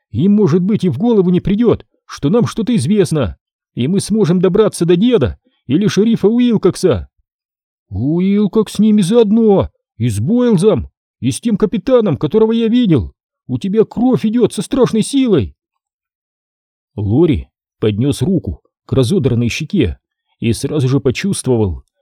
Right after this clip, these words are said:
как по пальцам потекла теплая кровь.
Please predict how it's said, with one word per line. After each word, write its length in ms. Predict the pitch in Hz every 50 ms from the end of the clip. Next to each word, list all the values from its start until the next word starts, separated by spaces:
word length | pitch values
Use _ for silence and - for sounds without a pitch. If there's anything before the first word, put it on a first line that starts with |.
| _ _ -
как 180 | 110 110 -
по 120 | - 120 110
пальцам 520 | - 180 196 170 - - - 85 67 - _ _ _ _ _ -
потекла 420 | - 110 - 120 110 - 147 165
теплая 420 | 147 - 160 160 - 135 143 139 127
кровь. 440 | - - 202 208 - - - -